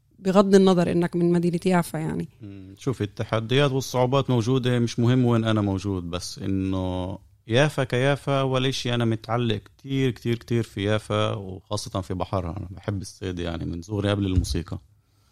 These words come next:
Speaker 1: أوكي.
Speaker 2: إيه، يافا إلها، إلها دور كبير في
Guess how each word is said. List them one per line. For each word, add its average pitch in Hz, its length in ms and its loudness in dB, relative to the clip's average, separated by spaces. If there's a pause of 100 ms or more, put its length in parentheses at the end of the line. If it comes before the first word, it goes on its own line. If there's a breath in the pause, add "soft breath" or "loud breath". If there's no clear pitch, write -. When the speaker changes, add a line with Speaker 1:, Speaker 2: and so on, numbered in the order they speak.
(140)
Speaker 1:
أوكي. 180 400 -12 (960)
Speaker 2:
إيه، 107 960 0 (1500)
يافا 185 320 4
إلها، 170 420 2
إلها 170 140 2
دور 139 260 6
كبير 135 400 2
في 113 800 0